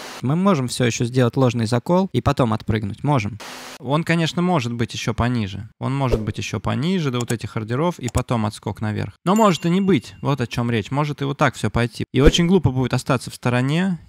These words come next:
и пропускать очень сильный, резкий, быстрый рост, отскок куда-нибудь там на тридцать тысяч, я думаю, что вполне себе возможен. Потому что, смотрите, я вам напоминаю, в который раз, что у нас горит на недельке уже теперь хэш ribbons,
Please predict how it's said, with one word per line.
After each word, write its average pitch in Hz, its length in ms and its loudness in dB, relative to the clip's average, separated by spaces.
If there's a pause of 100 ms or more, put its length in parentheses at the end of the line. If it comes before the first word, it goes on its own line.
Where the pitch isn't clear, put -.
и 123 320 2
пропускать 139 500 0
очень 139 380 -2
сильный, 139 420 -2
резкий, 120 300 -2
быстрый 110 400 -2
рост, 110 260 -2
отскок - 380 -2
куда-нибудь 107 420 -2
там 101 200 -4
на 104 100 -4
тридцать 113 340 -6
тысяч, - 320 -6
я 101 60 0
думаю, 101 320 -4
что 98 300 -4 (400)
вполне 123 420 2
себе 104 480 -2 (100)
возможен. 107 640 0 (240)
Потому 143 200 2
что, - 120 -2
смотрите, 156 560 0 (200)
я 127 140 4
вам 151 100 4
напоминаю, 139 460 2
в - 60 -8
который 160 440 4
раз, 120 340 2
что 139 220 -2
у - 20 2
нас 147 220 2
горит 151 360 4
на 123 100 2
недельке 151 520 4
уже 113 180 2
теперь 113 360 0
хэш - 260 0
ribbons, 156 480 0